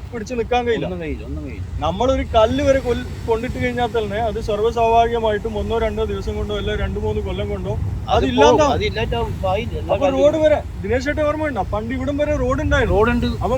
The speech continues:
Speaker 1: mainly എനിക്കൊരു പറയാനുള്ള ഒരു കാര്യം എന്ന് വെച്ച് കഴിഞ്ഞാൽ ഈ ഒരു ഭാഗത്ത് മെയിൻ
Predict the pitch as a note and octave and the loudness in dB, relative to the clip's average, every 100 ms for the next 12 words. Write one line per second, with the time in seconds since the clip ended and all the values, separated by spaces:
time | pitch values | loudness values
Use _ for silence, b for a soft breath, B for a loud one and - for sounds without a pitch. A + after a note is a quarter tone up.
0 | A#3+ A3+ C4 D4 C#4 C4 C#4+ C4 B3 C4 | 0 0 0 -2 -2 -4 -4 -2 0 0
1 | C#4 C#4 B3+ A#3 B3+ C4 B3 B3+ A#3+ G#3+ | 0 -4 0 0 0 -4 -6 -6 -6 -4
2 | G#3+ A#3 A#3+ A3 A3 A#3 - B3 A3+ A3 | -4 -6 -4 -2 0 -2 -4 -4 0 0